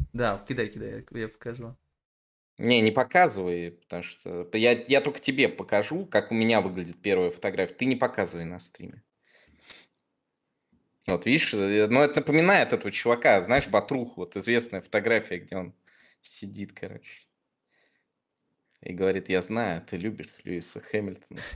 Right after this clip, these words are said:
Speaker 1: Не, ну, эта фотка, да, она как раз-таки первая у всех.
Speaker 2: Блин, Хэмилтон, конечно, на пафосе, на пафосе.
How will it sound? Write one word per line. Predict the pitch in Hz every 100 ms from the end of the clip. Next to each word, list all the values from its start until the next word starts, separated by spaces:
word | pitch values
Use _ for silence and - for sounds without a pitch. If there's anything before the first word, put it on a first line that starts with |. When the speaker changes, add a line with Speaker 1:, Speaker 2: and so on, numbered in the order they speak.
| -
Speaker 1:
Не, | 151
ну, | 131
эта | 131 135
фотка, | 143 170 165 120
да, | 123 104
она | 98 -
как | -
раз-таки | 101 - -
первая | - 107 92 90
у | -
всех. | - - - _ _ _ _ _ _ _
Speaker 2:
Блин, | 101 98 98 - -
Хэмилтон, | 101 92 95 101
конечно, | 101 104 -
на | 101
пафосе, | 101 107 98 - - -
на | 87
пафосе. | - - - - - -